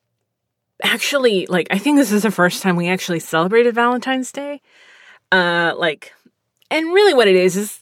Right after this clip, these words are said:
it's just, ex-, it's celebrating the, the, the small moments. And, um, he'd never seen the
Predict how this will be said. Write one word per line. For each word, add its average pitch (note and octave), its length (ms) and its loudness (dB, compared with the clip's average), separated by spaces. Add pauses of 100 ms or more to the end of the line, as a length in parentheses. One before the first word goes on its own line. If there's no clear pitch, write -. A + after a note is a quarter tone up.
(140)
it's - 240 -10
just, - 260 -6
ex-, - 260 -10
it's G3+ 240 -2
celebrating D#3 600 0
the, D3+ 340 0
the, D#3+ 280 -2 (460)
the F3+ 360 -4
small E3+ 380 0
moments. D3+ 520 -6
And, F3 240 -8 (800)
um, G3 360 4
he'd G3+ 260 -2
never A3 200 2
seen F#3+ 540 2 (320)
the F3 460 2